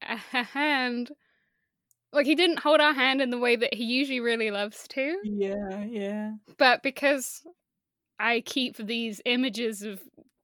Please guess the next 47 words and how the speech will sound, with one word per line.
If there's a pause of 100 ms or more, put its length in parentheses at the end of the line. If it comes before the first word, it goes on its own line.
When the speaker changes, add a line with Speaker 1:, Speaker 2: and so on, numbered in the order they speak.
(180)
Speaker 1:
spooky
churches
in
my
head,
I
guess,
so
I
was
like,
"Ah,
just
like
that
time
when
I
was
wondering
what
that
was."
<laughs> (1300)
Um, (380)
but
he
d-,
he,
like,
slip-,
is, (380)
he
slips
it
in
quite
casually,
like,
it's
in
the
middle
of
this
chapter
too,